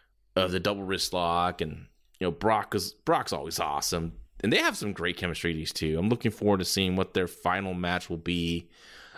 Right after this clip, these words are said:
Uh, will it be at Money in the Bank? My guess is yes. Um, or, or will they kinda stretch it out to SummerSlam? We'll see.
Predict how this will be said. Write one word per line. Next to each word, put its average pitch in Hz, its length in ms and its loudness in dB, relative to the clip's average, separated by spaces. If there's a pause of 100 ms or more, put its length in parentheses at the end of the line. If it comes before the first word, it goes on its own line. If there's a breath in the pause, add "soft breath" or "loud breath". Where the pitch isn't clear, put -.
(120)
Uh, 82 460 0
will 104 240 6
it 92 100 4
be 104 140 4
at - 120 -2
Money 95 200 0
in 95 60 2
the 92 60 2
Bank? 90 600 2 (340)
My 87 140 -4
guess 101 500 0 (100)
is 82 380 -2
yes. 123 800 0 (680 soft breath)
Um, 85 500 -2
or, 107 320 6 (680)
or 113 140 8
will 101 200 6
they 90 240 4
kinda 85 480 -4 (1160)
stretch - 380 0
it - 80 -8
out 50 300 -8
to 76 140 -8
SummerSlam? - 520 -6
We'll 85 160 2
see. - 380 -4